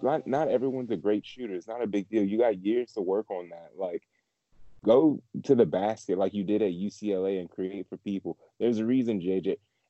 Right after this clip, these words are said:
Every time I look at the box score and I see J J Redick has twenty-something points, I know they lost.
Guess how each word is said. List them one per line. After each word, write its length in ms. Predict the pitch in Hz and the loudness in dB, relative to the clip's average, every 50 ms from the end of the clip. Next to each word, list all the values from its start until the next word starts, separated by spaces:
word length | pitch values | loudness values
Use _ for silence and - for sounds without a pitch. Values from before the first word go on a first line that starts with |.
| - - | -2 0
Every 220 | - - 156 175 170 | 2 2 0 0 -4
time 220 | 180 170 165 156 | -6 -8 -10 -8
I 40 | 139 | -8
look 200 | 120 120 117 127 | -8 -8 -8 -8
at 100 | 123 110 | -8 -8
the 60 | 107 | -10
box 320 | 85 85 90 95 98 - _ | -10 -10 -10 -12 -12 -14 _
score 180 | - 110 110 | -14 -12 -10
and 100 | 104 98 | -8 -8
I 40 | 92 | -10
see 200 | 90 - 113 101 87 | -10 -10 -10 -8 -6
J 220 | 85 95 95 98 | -4 -2 -2 0
J 80 | 90 104 | 2 2
Redick 340 | 98 92 90 90 90 92 - - | 2 2 2 0 0 -2 -2 -2
has 180 | 92 85 - | -4 -4 -4
twenty-something 600 | - - 98 92 95 95 - - 92 87 78 82 - - | -6 -8 -6 -4 -4 -4 -6 -6 -6 -6 -6 -8 -10 -8
points, 220 | 95 90 92 87 - | -6 -6 -6 -4 -4
I 80 | 98 98 | -4 -2
know 180 | 95 98 95 | -2 -2 0
they 80 | 92 90 | 0 0
lost. 460 | 85 85 80 78 73 - - - - | 0 -2 -4 -6 -8 -10 -14 -20 -20